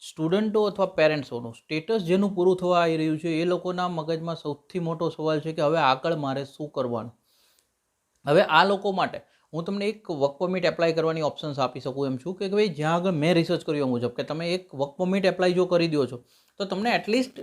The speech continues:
ત્યાં રહેવા માટેનો ઓપ્શન્સ મળી જાય. તો કેવું છે કે માનો કે જો પી આર ફાઇલ મૂકી છે,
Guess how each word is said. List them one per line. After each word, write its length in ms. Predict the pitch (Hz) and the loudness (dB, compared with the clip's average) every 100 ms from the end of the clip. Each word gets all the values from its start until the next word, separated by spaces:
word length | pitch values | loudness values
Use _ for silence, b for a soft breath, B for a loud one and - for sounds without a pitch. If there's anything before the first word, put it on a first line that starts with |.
| - | -8
ત્યાં 220 | 170 202 | -2 0
રહેવા 380 | 165 135 156 190 | 0 4 6 6
માટેનો 400 | 196 196 208 208 | 4 0 -2 -2
ઓપ્શન્સ 340 | 196 - 190 190 | -4 -6 -6 -2
મળી 180 | 190 | 0
જાય. 140 | 190 196 | 0 -2
તો 100 | 196 | -2
કેવું 220 | 202 202 | -2 -4
છે 80 | 190 | -4
કે 80 | 175 | -4
માનો 200 | 175 170 | -6 -4
કે 60 | |
જો 120 | 160 | -6
પી 200 | 156 165 | -4 0
આર 120 | 165 160 | 2 2
ફાઇલ 200 | 170 160 | 2 0
મૂકી 340 | 160 165 165 | -2 -6 -6
છે, 340 | 123 - b | -6 -8 b